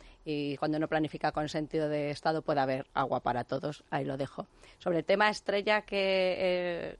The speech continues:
bueno, pues han hecho muchas preguntas, que si, ¿qué vamos a hacer para desenmascararlo? Bueno, aquí yo tengo que decir que Teruel Existe es el más votado. Eso es así,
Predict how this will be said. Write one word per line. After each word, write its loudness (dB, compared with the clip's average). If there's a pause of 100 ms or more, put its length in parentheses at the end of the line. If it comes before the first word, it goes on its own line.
bueno, -6
pues -6
han 2
hecho 2
muchas 0
preguntas, 0 (480)
que -6
si, 0
¿qué 0
vamos 2
a 6
hacer 2
para 4
desenmascararlo? 0
Bueno, 0
aquí -4
yo 0
tengo -4
que 0
decir -2 (160)
que -2 (340)
Teruel 2
Existe -2
es -2
el 0
más 0
votado. 2 (520)
Eso 0
es -2
así, -2